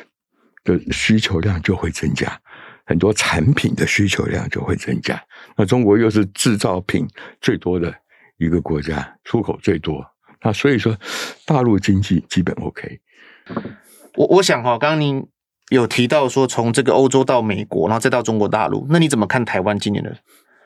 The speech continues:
Speaker 1: 台湾经济有优势啊，你看整个疫情期间，台湾的经济都是很，相对来讲是很不错的啊。
Speaker 2: 对，对，对。
Speaker 1: 对不对？这个优势继续存在。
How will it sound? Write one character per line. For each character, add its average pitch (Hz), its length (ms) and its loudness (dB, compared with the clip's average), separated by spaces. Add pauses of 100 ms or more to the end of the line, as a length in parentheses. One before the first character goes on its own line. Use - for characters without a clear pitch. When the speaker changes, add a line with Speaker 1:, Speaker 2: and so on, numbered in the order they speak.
(200)
Speaker 1:
台 - 180 -2
湾 214 180 4
经 220 180 2
济 226 100 4
有 98 200 4
优 139 240 6
势 151 260 2
啊， 92 400 -2 (340)
你 139 140 2
看 147 160 2
整 123 160 0
个 127 100 2
疫 170 180 4
情 131 220 4
期 113 200 4
间， 123 300 2
台 104 160 -2
湾 127 180 2
的 120 100 4
经 113 240 2
济 120 140 2
都 107 180 4
是 113 120 2
很， 87 140 0 (160)
相 131 260 2
对 135 160 4
来 95 180 2
讲 90 200 -2
是 104 180 2
很 92 160 0
不 92 80 2
错 147 220 2
的 98 100 2
啊。 80 80 0
Speaker 2:
对， 120 180 0
对， 92 160 -2
对。 - 140 -4
Speaker 1:
对 95 120 0
不 80 100 -4
对？ 82 180 -2 (200)
这 185 140 0
个 139 80 4
优 135 200 4
势 - 340 0
继 147 140 0
续 120 120 2
存 - 220 -4
在。 - 160 -2